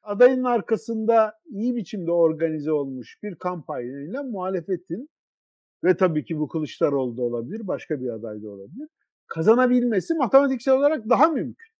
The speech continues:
Yani işi zor olan aslında iktidar. Çünkü olmayan bir şeyi kazanmak zorunda. Muhalefet ise olan şeyden en az kayıpla sandığa ulaşmak zorunda. Şeyleri ayrı tutuyorum.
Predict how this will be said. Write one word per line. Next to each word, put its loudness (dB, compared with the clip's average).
Yani 2
işi 2
zor 4
olan 4
aslında -2
iktidar. 0
Çünkü -2
olmayan 2
bir -4
şeyi 0
kazanmak -2
zorunda. -6
Muhalefet 4
ise 0
olan 2
şeyden -2
en 0
az 2
kayıpla 2
sandığa 2
ulaşmak -4
zorunda. -12
Şeyleri 4
ayrı 4
tutuyorum. -10